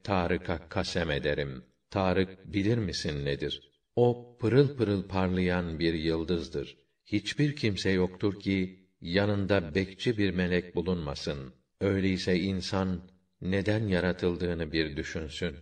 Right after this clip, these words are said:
O, bel ile göğüs nahiyesinden çıkan, atılan bir sudan yaratıldı. Onu ilkin yaratan Allah, elbette onu diriltmeye kadirdir. Gün gelir, bütün gizli haller ortaya dökülür.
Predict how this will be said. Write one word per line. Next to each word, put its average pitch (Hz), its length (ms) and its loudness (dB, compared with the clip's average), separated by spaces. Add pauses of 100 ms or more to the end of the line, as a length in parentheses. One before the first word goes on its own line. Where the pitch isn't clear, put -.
(340)
O, 127 440 0 (200)
bel 117 420 2
ile 98 340 2
göğüs 95 540 2
nahiyesinden 95 920 0
çıkan, 95 520 -2 (420)
atılan 117 580 0
bir 98 160 2
sudan 95 520 -2
yaratıldı. 76 800 -2 (340)
Onu 101 500 0 (200)
ilkin 110 460 0
yaratan 90 560 2
Allah, 87 600 -2 (240)
elbette 98 520 2
onu 92 360 2
diriltmeye 85 680 -2
kadirdir. 76 800 -2 (160)
Gün 101 420 0
gelir, 98 560 0 (160)
bütün 117 480 0
gizli 95 300 2
haller 90 480 2
ortaya 82 580 2
dökülür. 71 560 -4